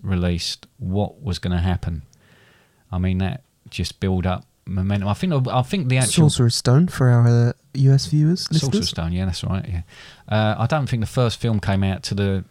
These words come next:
Speaker 1: two thousand and one or something like that, so, you know, there was a little bit of time in there. Um, it was a time of boy bands. It was a time of Take That, Boyzone,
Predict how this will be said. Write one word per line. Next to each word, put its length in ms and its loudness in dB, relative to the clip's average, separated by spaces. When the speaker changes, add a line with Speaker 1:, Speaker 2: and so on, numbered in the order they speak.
Speaker 1:
two 120 -6
thousand 300 -2
and 100 -2
one 180 -2
or 100 -2
something 260 -4
like 120 -2
that, 280 -4
so, 340 -2
you 100 -2
know, 80 0
there 100 0
was 120 -4
a 40 -2
little 160 -4
bit 180 -6
of 40 -20
time 300 -2
in 80 -2
there. 180 -6
Um, 440 0
it 100 -2
was 140 0
a 60 -6
time 280 0
of 120 -4
boy 240 0
bands. 880 -2
It 80 -6
was 140 -6
a 60 -8
time 360 0
of 180 -4
Take 440 -4
That, 520 -2
Boyzone, 960 0